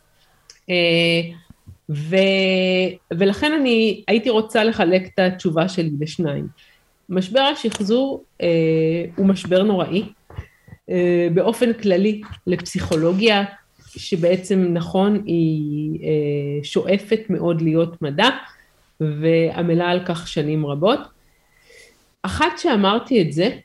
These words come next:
אני חושבת ש-, שהחוקרים הם לא בהכרח זייפו כמו שהם,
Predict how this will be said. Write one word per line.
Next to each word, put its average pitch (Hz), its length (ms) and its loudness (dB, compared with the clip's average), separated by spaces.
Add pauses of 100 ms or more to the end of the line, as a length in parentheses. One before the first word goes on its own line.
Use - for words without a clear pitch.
אני 180 240 0
חושבת 233 800 0
ש-, - 240 -8 (3250)
שהחוקרים 175 1800 0 (180)
הם 175 160 0
לא 202 140 2
בהכרח 240 460 -2
זייפו 180 500 -2
כמו 185 200 2
שהם, 160 720 -2